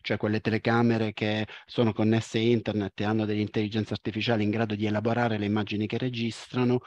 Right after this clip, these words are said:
eh, la scelta di utilizzare delle te-, telecamere di derivazione cinese. Eh, guardando più da vicino il codice, cioè il, il software con cui funzionano quelle telecamere, ci si è accorti che aprono delle cosiddette backdoor, cioè delle,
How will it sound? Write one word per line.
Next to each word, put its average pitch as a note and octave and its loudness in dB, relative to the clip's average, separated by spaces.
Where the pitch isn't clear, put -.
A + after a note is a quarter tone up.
eh, A2 2
la B2+ 6
scelta B2+ 4
di A2+ -2
utilizzare A#2+ 2
delle A2 4
te-, A#2 -2
telecamere A#2+ 2
di G#2+ -2
derivazione G#2 -2
cinese. G#2+ 0
Eh, G#2+ -6
guardando A#2+ 6
più C#3+ 0
da B2+ 2
vicino A#2+ 2
il G#2 -6
codice, G#2 0
cioè G#2 0
il, G2+ -2
il G2 -6
software A2 0
con G#2 -2
cui A2 -2
funzionano A2 0
quelle A2+ 0
telecamere, B2 2
ci A2+ -4
si C#3 0
è C3+ 6
accorti A2 -2
che G#2+ 0
aprono A2 0
delle G#2 -2
cosiddette A2 -2
backdoor, A2 2
cioè G#2 -2
delle, G#2 -2